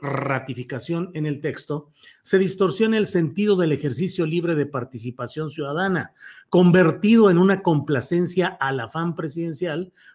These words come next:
por recibir aplauso público. Eso es lo que dice este documento de Sí por México, y me permito hacer algunos comentarios u observaciones. Desde luego,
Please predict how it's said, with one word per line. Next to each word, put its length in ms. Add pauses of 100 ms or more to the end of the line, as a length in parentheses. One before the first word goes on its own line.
por 180
recibir 560
aplauso 640
público. 640 (260)
Eso 180
es 60
lo 100
que 80
dice 460
este 400
documento 800 (320)
de 160
Sí 160
por 200
México, 480
y 60
me 140
permito 480
hacer 260
algunos 380
comentarios 720 (280)
u 80
observaciones. 960 (300)
Desde 400
luego, 760